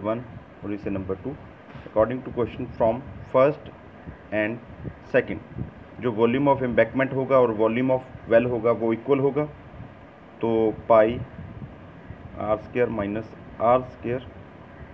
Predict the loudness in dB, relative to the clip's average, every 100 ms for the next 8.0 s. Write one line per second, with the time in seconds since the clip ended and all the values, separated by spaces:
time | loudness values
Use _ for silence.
0 | -2 0 0 -2 -6 -4 -8 -4 -2 -2
1 | -6 -8 -10 -10 -6 -2 -2 -2 -4 -4
2 | -2 -2 -6 -12 -6 -6 -6 -10 -12 -16
3 | -18 -14 -10 -10 -8 -6 -4 -2 -2 -4
4 | -10 -18 -20 -20 -16 -2 0 0 -2 -2
5 | -4 -6 -8 -8 -6 -6 -8 -6 -6 -4
6 | -4 -4 -4 -6 -6 -10 -14 -16 -20 -20
7 | -18 -8 -8 -6 -4 -4 -4 0 0